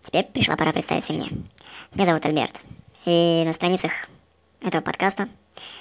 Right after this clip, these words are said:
мы с вами будем делиться тем, что услышали, прочувствовали, посмотрели сами,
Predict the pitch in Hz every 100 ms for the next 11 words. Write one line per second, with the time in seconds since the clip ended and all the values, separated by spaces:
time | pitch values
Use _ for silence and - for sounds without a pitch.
0 | - _ _ _ 170 165 160 160 160 160
1 | 156 160 - - 156 170 - 151 - 165
2 | 156 165 165 139 151 - 151 - - -
3 | 135 127 151 160